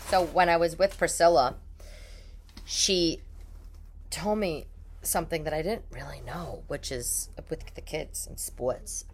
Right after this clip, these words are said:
Um, she told me in Staten Island, I don't think we have, but we must have it in Manhattan, but a lot of the kids, not only do the parents pay for their kids to do extracurricular activities, of course, their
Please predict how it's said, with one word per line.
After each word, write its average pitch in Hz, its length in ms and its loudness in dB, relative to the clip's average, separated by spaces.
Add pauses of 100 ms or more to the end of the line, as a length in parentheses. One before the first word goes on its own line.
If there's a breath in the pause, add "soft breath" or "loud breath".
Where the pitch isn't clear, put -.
Um, 120 280 -4 (680)
she - 140 -8
told 196 140 2
me 180 100 2
in 165 80 0
Staten 147 260 2
Island, 147 340 2
I 175 120 4
don't 240 160 -2
think 180 120 -2
we 143 100 -6
have, 139 260 0
but 180 100 -6
we 170 120 -2
must 156 200 -6
have - 180 -8
it - 60 -12
in 87 60 -14
Manhattan, - 480 -14
but - 160 -12 (960 soft breath)
a 175 60 6
lot 190 260 4
of 196 40 -10
the 196 80 -2
kids, 175 600 4
not 190 200 6
only 208 260 0
do 170 100 -8
the 165 100 0
parents 143 840 -4 (300)
pay 131 320 4
for 127 140 -6
their 123 160 0
kids 123 320 -4
to 131 60 -12
do 131 200 -4
extracurricular 127 680 -4
activities, 131 500 -6
of 160 140 -8
course, - 380 0 (1500 soft breath)
their 151 520 8